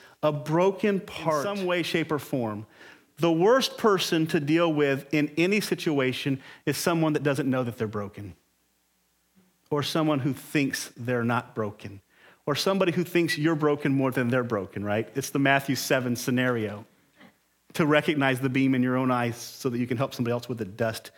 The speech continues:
that's in their eye, right? It's important that we recognize that we're broken. When we recognize that we're broken, we can find help. Uh,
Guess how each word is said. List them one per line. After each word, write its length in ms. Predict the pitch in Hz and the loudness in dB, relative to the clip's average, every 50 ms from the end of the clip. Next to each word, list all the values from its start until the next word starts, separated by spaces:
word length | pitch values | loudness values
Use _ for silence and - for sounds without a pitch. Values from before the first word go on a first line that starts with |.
| - - - - _ | -20 -20 -20 -20 _
that's 220 | _ 110 107 - - | _ -10 -8 -4 -2
in 120 | 113 107 | -2 -2
their 240 | 107 110 110 113 - | -2 -2 -4 -4 -4
eye, 400 | - - - - - - - - _ _ _ _ _ _ _ _ _ _ _ _ _ _ _ _ _ _ | -6 -8 -10 -10 -14 -18 -20 -20 _ _ _ _ _ _ _ _ _ _ _ _ _ _ _ _ _ _
right? 280 | - 127 123 135 156 156 - - - _ _ _ _ _ _ _ _ _ _ _ _ _ _ _ _ _ _ _ _ _ _ _ | -4 -2 0 0 0 -4 -6 -16 -20 _ _ _ _ _ _ _ _ _ _ _ _ _ _ _ _ _ _ _ _ _ _ _
It's 180 | 151 139 - | -6 -2 -2
important 520 | 147 139 139 - - 185 185 208 202 185 165 | -2 -2 -2 0 0 2 2 2 2 2 2
that 120 | 160 156 | 2 2
we 80 | 156 147 | 2 0
recognize 680 | 139 139 143 156 151 - 156 151 151 143 143 135 127 | 2 2 0 0 0 -2 -2 0 0 0 0 0 0
that 160 | 135 139 139 | -2 -2 -2
we're 100 | 143 135 | -2 -4
broken. 580 | 123 120 131 135 127 123 113 - - 110 107 101 - - - - - _ | -4 -2 0 0 0 0 -2 -4 -8 -10 -10 -12 -14 -18 -20 -20 -4 _
When 120 | 151 151 | 2 2
we 60 | 156 | 2
recognize 580 | 151 143 160 185 196 - 214 185 175 175 170 160 | 4 4 2 2 2 0 0 2 2 2 2 2
that 100 | 156 - | 0 0
we're 140 | 139 147 135 | 0 -2 0
broken, 460 | 131 139 143 156 160 156 160 139 127 | 0 2 2 2 2 0 0 0 0
we 100 | 135 143 | 0 0
can 160 | 135 - 139 | 0 -2 -4
find 260 | 123 - 135 131 127 | -2 0 0 0 0
help. 400 | 120 - 156 139 123 117 - - | -2 -2 -2 -2 -2 -2 -6 -10
Uh, 180 | - 113 113 | -10 -10 -10